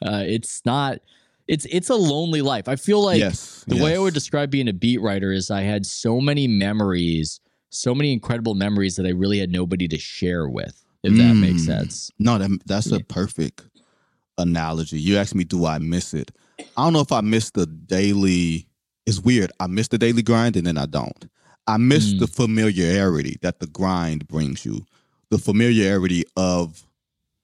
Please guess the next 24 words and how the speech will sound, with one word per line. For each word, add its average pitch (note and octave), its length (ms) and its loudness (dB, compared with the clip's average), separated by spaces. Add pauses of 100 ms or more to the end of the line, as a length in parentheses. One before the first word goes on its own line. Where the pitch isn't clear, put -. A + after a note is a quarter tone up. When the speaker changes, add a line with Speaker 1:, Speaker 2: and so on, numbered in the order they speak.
(500)
Speaker 2:
not A2 320 0
having G2+ 360 -2
to - 140 -6
parachute F2+ 600 -2
in. - 400 -8 (680)
'Cause A#2+ 140 4
Speaker 1:
Yeah. A#2 120 2
Speaker 2:
if - 100 -14
someone's C#3+ 360 2
having G#2 240 2
a F2+ 60 -2
bad F2+ 340 0
day, G#2 380 0 (380)
that's, - 320 -4 (340)
oh, G#2 120 2
well, A#2+ 540 2 (220)
you A#2+ 140 2
know C#3 80 4
what C3+ 100 4
I C#3 40 4
mean? C#3+ 280 4 (260)
But A#2 120 2
if A2+ 100 -2
you, C3 220 4